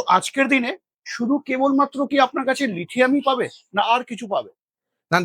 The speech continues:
Speaker 2: লিথিয়াম তো পাবেই, সঙ্গে টোটাল টোটোর স্পেয়ার পার্টস।
Speaker 1: একদম।
Speaker 2: সেটা তো আমি পাইকারি
Speaker 1: একদম,
Speaker 2: করেই
Speaker 1: একদম,
Speaker 2: থাকি।
Speaker 1: একদম, একদম, একদম, একদম।
Speaker 2: আচ্ছা।
Speaker 1: অবশ্যই। হ্যাঁ।
Speaker 2: যদি কেউ
Speaker 1: হ্যাঁ।
Speaker 2: মানে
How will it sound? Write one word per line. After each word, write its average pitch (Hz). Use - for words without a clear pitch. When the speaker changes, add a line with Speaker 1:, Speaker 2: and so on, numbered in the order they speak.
Speaker 2:
লিথিয়াম 254
তো -
পাবেই, 233
সঙ্গে 214
টোটাল 254
টোটোর 226
স্পেয়ার 214
পার্টস। 135
Speaker 1:
একদম। 156
Speaker 2:
সেটা 220
তো 214
আমি 220
পাইকারি 185
Speaker 1:
একদম, -
Speaker 2:
করেই 170
Speaker 1:
একদম, 170
Speaker 2:
থাকি। 202
Speaker 1:
একদম, 185
একদম, 143
একদম, 131
একদম। 127
Speaker 2:
আচ্ছা। 147
Speaker 1:
অবশ্যই। 101
হ্যাঁ। 127
Speaker 2:
যদি 190
কেউ 202
Speaker 1:
হ্যাঁ। 175
Speaker 2:
মানে 175